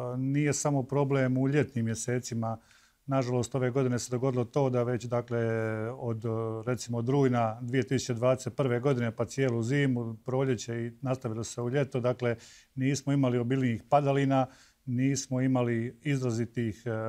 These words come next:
snježnih oborina i, e, ovaj rezultat nas nešto previše ne iznenađuje. Dakle,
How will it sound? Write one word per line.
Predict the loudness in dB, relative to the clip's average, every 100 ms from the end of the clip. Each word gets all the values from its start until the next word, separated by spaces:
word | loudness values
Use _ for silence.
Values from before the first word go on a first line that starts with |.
| -6 -8 -12 -10 -8 -6
snježnih | 0 2 2 0 -2 -2
oborina | 2 2 2 0 0 0 -2 -4
i, | -2 -2 -2
e, | -2 -2 0 0 0
ovaj | 2 4 4
rezultat | 2 -2 -2 2 2 2
nas | 2 2 2 -4
nešto | -4 -4
previše | 0 0 0
ne | 0
iznenađuje. | 2 2 0 -2 -6 -16 -20 -20 _
Dakle, | -2 -2 2 0